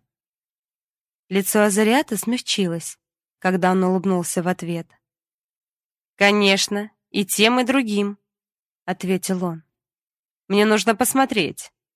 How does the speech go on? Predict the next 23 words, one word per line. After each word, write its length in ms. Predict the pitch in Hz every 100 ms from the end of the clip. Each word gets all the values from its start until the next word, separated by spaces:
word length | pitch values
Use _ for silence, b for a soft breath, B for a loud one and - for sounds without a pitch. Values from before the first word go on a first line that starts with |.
| _
смогу 420 | - 220 202 214
ли 100 | 277
я 160 | 277 277
снова 380 | - 269 190 175
тебя 300 | 190 170 180
отвлечь». 580 | 175 185 165 165 - _ _ _ _ _ _ _ _ _ _ _ _ -
Мои 260 | 196 202 190
щеки 420 | - 262 269 196
вспыхнули 720 | - - - 262 - 190 175
от 180 | 180 180
его 220 | 185 233
упоминания 720 | 233 226 226 226 190 170 170
о 40 |
вчерашнем 640 | - - 185 214 233 220 202
тренировочном 840 | - 196 202 202 190 - 208 190
поединке, 720 | 202 202 190 208 165 151 - _ _ _ _ _ _ _ _ _ _ -
когда 320 | 190 185 208
он 80 | 214
намеренно 500 | 214 220 214 202 196
прижимал 480 | 196 190 202 202
меня 300 | 196 196 196
к 60 | 190
себе, 420 | - 190 208 247